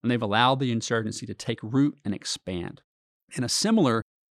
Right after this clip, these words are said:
counterintuitive concept applies in the case of armed conflict with Russia. And that is that the more decisively the United States wins at the tactical or operational level,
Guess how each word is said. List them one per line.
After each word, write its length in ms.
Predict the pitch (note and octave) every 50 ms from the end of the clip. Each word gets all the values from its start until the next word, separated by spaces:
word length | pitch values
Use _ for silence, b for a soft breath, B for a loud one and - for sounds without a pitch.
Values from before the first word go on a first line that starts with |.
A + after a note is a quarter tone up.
| _ -
counterintuitive 800 | - D3 C3+ C3+ B2+ A#2 A#2 - - C#3 C3 A#2+ A2+ A2+ - -
concept 640 | - C#3 A#2+ B2 A#2 - - A#2+ A2 G#2+ - -
applies 540 | - - - - C#3 B2+ B2+ B2 A#2+ B2 A#2+
in 80 | B2 A2
the 80 | A2+
case 340 | - - - B2 A#2+ - -
of 140 | A2 G#2+ A2 -
armed 300 | A2+ A2 A2+ A#2 A2 -
conflict 580 | - - G#2+ A2 A2+ A2+ - - A2 A#2 -
with 120 | - G#2+ -
Russia. 480 | A2 A2+ G#2+ G#2 G2 - - - - - _ _ _ _ _ _ _ _ _ _ _
And 120 | - C3+ C#3
that 160 | E3+ G3 F#3
is 180 | D#3+ C#3+ A#2+ A#2
that 240 | A#2+ A2 G#2 -
the 100 | A#2 B2
more 360 | A2+ A#2+ B2 C3+ D#3 F#3+ A3 F#3+
decisively 1000 | G3 G3 - - - C3+ C3 B2+ B2 - - G#2+ G2+ G2+ G2+ F#2 F#2+ G2+ A2 - _ _ _ -
the 80 | - A#2
United 380 | A2 A#2 B2+ C3 C3 C3 C3
States 340 | - - C3 A#2+ A#2+ - -
wins 420 | A#2+ A#2+ B2+ B2+ B2 B2+ C3 - - _ _ _ _ _
at 160 | - A#2 - -
the 60 | A2
tactical 680 | - - G#2+ A2+ C3 - - D3+ - E3+ E3+ E3+ E3 b b b b
or 120 | b A#2+ A#2+
operational 600 | A#2+ B2 - C#3+ C#3 C#3 D3+ D3 - F3+ F3 E3+
level, 340 | F3+ F3+ F3+ F#3+ G3+ F#3+